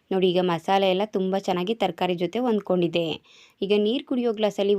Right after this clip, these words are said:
ಒಂದು ಗ್ಲಾಸ್ ಆಗುವಷ್ಟು ನೀರನ್ನು ಸೇರಿಸ್ಕೊಂಡಿದ್ದೀನಿ. ನೀರು ಜಾಸ್ತಿ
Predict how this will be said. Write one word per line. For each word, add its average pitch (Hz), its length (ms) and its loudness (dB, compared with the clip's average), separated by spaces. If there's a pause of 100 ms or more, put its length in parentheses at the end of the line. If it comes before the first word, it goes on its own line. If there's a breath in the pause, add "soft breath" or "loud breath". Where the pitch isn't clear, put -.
ಒಂದು 185 240 0
ಗ್ಲಾಸ್ 202 200 0
ಆಗುವಷ್ಟು 175 400 -2
ನೀರನ್ನು 170 460 0
ಸೇರಿಸ್ಕೊಂಡಿದ್ದೀನಿ. 165 680 0 (540 loud breath)
ನೀರು 311 220 4 (140)
ಜಾಸ್ತಿ 214 260 2